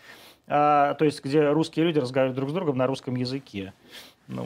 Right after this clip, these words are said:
условно, русские, я себя имею в виду в данном случае. А, эм, появилось недавно. А когда вы говорите про французские, французские, э, эти жилеты,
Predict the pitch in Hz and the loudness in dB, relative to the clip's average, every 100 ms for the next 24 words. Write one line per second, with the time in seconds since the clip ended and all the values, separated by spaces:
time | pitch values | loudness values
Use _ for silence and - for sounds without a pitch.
0 | 113 110 123 107 110 123 139 - 104 104 | -8 -8 -8 -6 -6 -6 -6 -10 -10 -6
1 | 110 - 104 95 95 92 95 95 98 101 | -8 -8 -12 -10 -10 -12 -14 -14 -12 -12
2 | - 101 - - - - 127 120 123 123 | -12 -16 -16 -18 -20 -8 -2 2 2 2
3 | 120 123 120 _ _ _ _ _ _ _ | 2 0 -6 _ _ _ _ _ _ _
4 | - 127 127 131 135 131 131 131 127 127 | -10 -2 2 2 4 4 4 4 2 2
5 | 127 123 123 123 117 123 131 151 196 254 | -2 -4 -6 -8 -8 -8 -4 0 2 0
6 | 175 190 180 139 98 92 85 - _ _ | 0 -2 2 2 0 -6 -12 -16 _ _
7 | _ _ _ _ _ _ _ _ _ 127 | _ _ _ _ _ _ _ _ _ -2
8 | 139 156 156 175 185 180 139 139 170 160 | 2 0 2 2 4 4 2 0 0 2
9 | 170 170 165 147 147 160 156 - 160 - | 2 0 -6 -4 -2 0 -2 -4 -6 -6
10 | 139 139 131 131 151 151 165 - - 127 | -2 0 0 0 -2 -2 -4 -6 -4 0
11 | 123 123 123 - 123 123 120 123 - 120 | 2 2 0 -2 -4 -2 -4 -6 -6 -2
12 | 156 247 330 143 120 110 | 0 0 -2 0 0 0